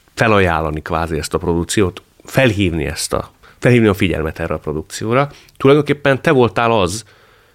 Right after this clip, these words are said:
száz százalékig, ha jól tudom, aki bekopogtatott a Sziget Fesztiválhoz, ugye? Tehát nem az volt, hogy a Sziget Fesztiválnak jutott eszébe, hogy esetleg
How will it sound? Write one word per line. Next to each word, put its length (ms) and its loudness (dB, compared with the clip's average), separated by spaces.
száz 260 -2
százalékig, 720 -4
ha 100 -4
jól 140 0
tudom, 400 0
aki 440 -2
bekopogtatott 800 -4
a 20 -8
Sziget 300 -6
Fesztiválhoz, 600 -8
ugye? 200 0
Tehát 180 -2
nem 100 2
az 100 2
volt, 140 -2
hogy 80 -8
a 40 -6
Sziget 260 -4
Fesztiválnak 520 -6
jutott 260 -6
eszébe, 260 -6
hogy 100 0
esetleg 440 -4